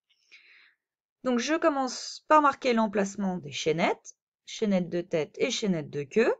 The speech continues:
puis l'emplacement des trois rubans, donc un, trois et cinq.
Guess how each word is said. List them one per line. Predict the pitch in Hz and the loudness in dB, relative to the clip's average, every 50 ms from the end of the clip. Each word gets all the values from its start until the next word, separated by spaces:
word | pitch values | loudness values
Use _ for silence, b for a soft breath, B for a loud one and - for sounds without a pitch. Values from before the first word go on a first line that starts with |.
| _ _ _ _ _ _ _ _ _ b b b b b b b b b _ _ | _ _ _ _ _ _ _ _ _ b b b b b b b b b _ _
puis | - 320 359 392 427 - - | 6 8 8 8 8 4 4
l'emplacement | 226 233 226 233 254 247 - - 330 349 | 2 2 2 2 0 -2 0 2 2 2
des | 320 262 | 2 0
trois | 226 - 302 302 320 311 | 2 6 8 8 10 8
rubans, | 311 285 226 208 185 196 196 - _ _ _ _ | 6 4 4 4 2 2 0 -6 _ _ _ _
donc | - 170 175 185 - _ | -10 -8 -8 -8 -8 _
un, | - 240 269 294 320 339 - - | 0 2 2 2 2 0 -6 -12
trois | - - - 269 277 294 320 - - | -10 -2 2 4 4 4 2 0 -4
et | - 269 226 | -4 -6 -4
cinq. | - - 131 - - - _ - - - - | -6 -10 -10 -12 -12 -14 _ -20 -20 -20 -20